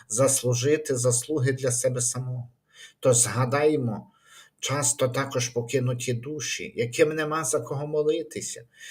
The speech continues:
В свою чергу, як тільки ми переставимося, багато з них теж будуть вже між святими, заступляться за нас і допоможуть нам іти до нашої справжньої батьківщини.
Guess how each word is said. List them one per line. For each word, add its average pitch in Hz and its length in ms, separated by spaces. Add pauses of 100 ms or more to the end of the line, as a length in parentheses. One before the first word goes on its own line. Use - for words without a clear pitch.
(220)
В - 60
свою 151 300
чергу, 156 360
як 147 220
тільки 160 460
ми 151 140
переставимося, 143 1000 (420)
багато 151 440
з 143 120
них 160 140
теж 165 360
будуть 160 300
вже 151 200
між 151 360
святими, 147 640
заступляться 147 1160
за 120 180
нас 104 320 (440)
і 156 100
допоможуть 151 640
нам 151 180
іти 147 280
до 151 160
нашої 139 460
справжньої 127 640
батьківщини. 117 800